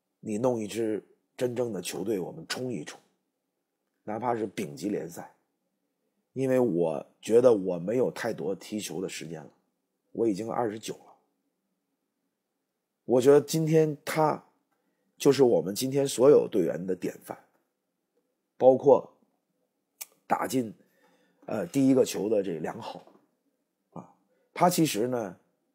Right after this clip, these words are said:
实话讲，就是他在此之前呢，他一直随另外一支丙级队啊，在进行备战。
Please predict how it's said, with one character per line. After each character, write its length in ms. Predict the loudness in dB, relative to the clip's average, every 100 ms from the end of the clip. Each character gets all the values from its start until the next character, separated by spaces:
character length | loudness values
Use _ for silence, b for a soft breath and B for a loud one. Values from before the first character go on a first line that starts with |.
| _
实 180 | -4 0
话 180 | 4 2
讲， 240 | 0 -8 -6
就 120 | -6
是 220 | -4 -4 -6
他 120 | 0 4
在 140 | 4
此 320 | 4 -8 -8
之 140 | -6 -6
前 200 | -6 -6
呢， 120 | -8
他 120 | -4
一 160 | -2 -2
直 160 | -4
随 340 | -6 -2 0 0
另 140 | 0
外 140 | 0
一 80 | -2
支 180 | -2 -6 -8 _ -10
丙 220 | -10 -10
级 120 | -6
队 180 | 0 2
啊， 160 | 0 -8 b b b b
在 140 | -2
进 140 | 0 -2
行 180 | -4 2
备 180 | 2
战。 200 | 2 -4